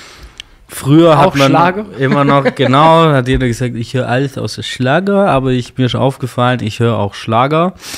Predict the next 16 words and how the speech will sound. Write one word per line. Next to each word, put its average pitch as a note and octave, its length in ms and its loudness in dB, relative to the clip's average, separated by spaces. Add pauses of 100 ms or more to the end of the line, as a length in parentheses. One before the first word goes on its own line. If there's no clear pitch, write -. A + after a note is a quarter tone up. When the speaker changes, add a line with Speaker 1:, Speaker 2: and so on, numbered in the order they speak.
(420)
Speaker 1:
aber B2+ 240 2
nur C#3+ 180 2
auf B2 80 -2
Italienisch. A#2+ 800 0 (180)
<laughs> C4 80 2 (1600)
Also A#2 280 -6
da C3 160 2
geht's. B2 420 -6
Italienischer C3+ 640 0
Schlager, F3 720 2
dazu C#3 420 -4
einen B2+ 160 -6
kalten B2 400 -4
Fernet A#2 400 -6
Branca B2 520 -8
und G2+ 260 -12